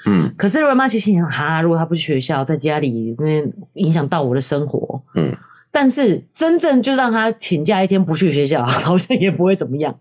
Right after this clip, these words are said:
Speaker 1: 啊。
Speaker 2: 你必须要让她体验一下，你真的不去，我就不带你去了。
Speaker 1: 对。
Speaker 2: 对不对？
Speaker 1: 嘿，就，就是
Speaker 2: 真的让它发生。
Speaker 1: 让它发生嘛。
Speaker 2: 嗯。
Speaker 1: 对不对？而不是想象说：“啊，我今，会不会我让他今天不去，他明天又不，
Speaker 2: 以后都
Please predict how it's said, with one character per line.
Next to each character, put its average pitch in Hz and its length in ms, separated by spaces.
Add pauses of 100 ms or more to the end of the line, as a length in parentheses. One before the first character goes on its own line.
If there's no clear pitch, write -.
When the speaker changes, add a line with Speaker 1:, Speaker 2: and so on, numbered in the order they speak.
Speaker 1:
啊。 98 360
Speaker 2:
你 208 100
必 277 120
须 262 80
要 262 80
让 247 120
她 233 120
体 170 240
验 196 160
一 185 40
下， 175 200
你 160 180
真 190 100
的 196 80
不 160 120
去， 160 160
我 143 100
就 165 80
不 151 100
带 156 120
你 123 100
去 123 180
了。 - 80 (400)
Speaker 1:
对。 85 240 (140)
Speaker 2:
对 156 100
不 135 60
对？ 82 220 (160)
Speaker 1:
嘿， 69 260 (100)
就， 90 220 (140)
就 95 200
是 87 320 (180)
Speaker 2:
真 262 120
的 233 60
让 220 120
它 208 160
发 175 200
生。 165 120
Speaker 1:
让 120 120
它 110 160
发 98 160
生 92 160
嘛。 73 280
Speaker 2:
嗯。 170 320 (120)
Speaker 1:
对 101 120
不 92 60
对？ 82 200
而 120 140
不 151 120
是 196 140
想 107 180
象 135 140
说 135 180 (300)
：“啊， - 260 (120)
我 87 160
今， 110 200
会 131 160
不 101 80
会 113 200
我 80 160
让 104 160
他 95 120
今 92 200
天 95 140
不 76 120
去， 80 320
他 85 100
明 95 200
天 104 120
又 110 140
不， 196 80
Speaker 2:
以 175 80
后 254 80
都 - 100